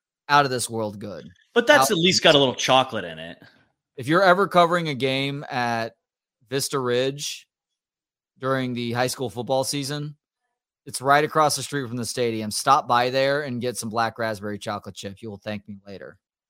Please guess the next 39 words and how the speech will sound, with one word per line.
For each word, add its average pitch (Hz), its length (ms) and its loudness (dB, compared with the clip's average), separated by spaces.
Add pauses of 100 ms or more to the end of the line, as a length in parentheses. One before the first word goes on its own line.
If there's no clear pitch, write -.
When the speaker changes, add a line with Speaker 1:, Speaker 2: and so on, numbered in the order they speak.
(520)
Speaker 2:
I'll 104 140 -6
have 127 60 -8
to 123 60 -8
give, 120 160 -2
I'll 110 140 2
have 160 80 2
to 170 60 -8
give 160 100 -4
that 165 120 2
a 160 40 -4
try 170 220 0
if 190 100 -4
I'm 135 120 -2
ever 135 180 0
over 160 180 0
there. 107 280 -6 (1400)
Speaker 1:
Wow. 135 420 4
th-, 139 120 -10
what 156 160 4
I'm 269 120 -2
seeing 185 300 -2
right 170 200 2
now 151 200 4
on 151 120 2
Tom 139 280 -2
Brady 127 320 -2
and 143 80 -4
when 135 100 -4
he 139 60 -6
got 135 180 0
his 110 120 -6
act 113 280 -2
together, 180 500 -4 (2500)
this - 120 -14
cannot 110 440 -10
be 101 220 -20 (200)
true, 156 440 -12
can 107 300 -16
it? 220 320 -14